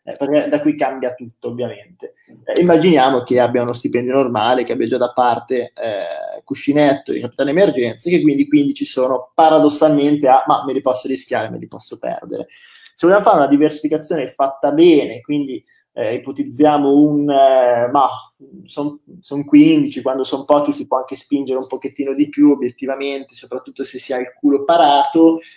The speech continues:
eh, vogliamo pensare un sessanta trenta dieci? Sessanta venticinque quindici? Eh, può starci, quindi immaginiamo nel basso rischio, io son d'accordo con te, nel senso, ah, un piano d'accumulo ci sta, magari non,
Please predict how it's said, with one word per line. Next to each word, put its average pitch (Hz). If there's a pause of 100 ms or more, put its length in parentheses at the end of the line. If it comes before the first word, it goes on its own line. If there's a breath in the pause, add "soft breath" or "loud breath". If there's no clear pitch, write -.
(140 loud breath)
eh, 113 (380)
vogliamo 147
pensare 151
un 151
sessanta 156
trenta 151
dieci? 165
Sessanta 147
venticinque 147
quindici? 147 (500 soft breath)
Eh, 117 (560)
può 151
starci, 151
quindi 139
immaginiamo 131
nel 147
basso 147
rischio, 180 (180 loud breath)
io 180
son 185
d'accordo 143
con 139
te, 165
nel 139
senso, 139 (100)
ah, 156
un 147
piano 196
d'accumulo 233
ci 147
sta, 131
magari 170
non, 147